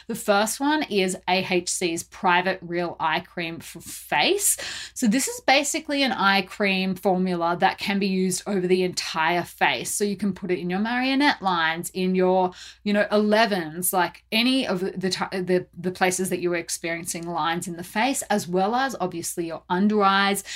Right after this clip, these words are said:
It has eight different kinds of peptides and is great for fine lines and elasticity.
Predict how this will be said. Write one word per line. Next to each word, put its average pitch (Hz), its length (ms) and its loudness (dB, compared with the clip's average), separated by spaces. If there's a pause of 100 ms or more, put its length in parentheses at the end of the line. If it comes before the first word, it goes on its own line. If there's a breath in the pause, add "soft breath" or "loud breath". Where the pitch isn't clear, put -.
(120)
It 185 120 0
has 180 240 -2 (140)
eight 269 260 2
different 208 260 -4
kinds 175 260 -2
of - 140 -8
peptides 160 800 0
and 180 140 -2
is 175 160 -2
great 190 720 0
for 175 400 -2
fine 165 380 0
lines 160 420 -4
and 160 100 -10
elasticity. 247 960 0